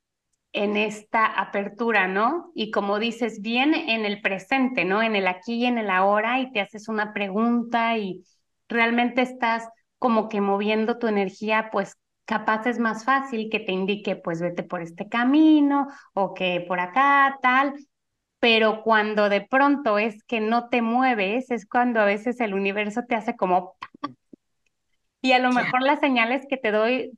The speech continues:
Speaker 1: que te, que te doy yo como universo son señales más fuertes, ¿no? Porque es que te tienes que mover de ahí ya, te tienes que salir de esa relación ya, tienes que dejar ese trabajo que te está comiendo la vida ya. Entonces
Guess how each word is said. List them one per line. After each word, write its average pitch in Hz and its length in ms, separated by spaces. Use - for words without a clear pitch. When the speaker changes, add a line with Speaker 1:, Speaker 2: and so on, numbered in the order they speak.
Speaker 1:
que 233 100
te, 220 380
que 214 100
te 214 220
doy 233 400
yo 226 240
como 233 200
universo 220 540
son 247 240
señales 240 480
más 240 240
fuertes, 269 500
¿no? 220 220
Porque 240 240
es 240 120
que 269 180
te 226 120
tienes 269 440
que 285 120
mover 254 360
de 240 80
ahí 233 240
ya, 262 300
te 214 100
tienes 233 340
que 254 80
salir 247 280
de 247 80
esa 247 220
relación 220 540
ya, 254 600
tienes 254 360
que 285 100
dejar 262 260
ese 262 200
trabajo 240 640
que - 100
te - 120
está 247 680
comiendo 240 540
la 226 140
vida 233 320
ya. 277 240
Entonces 247 460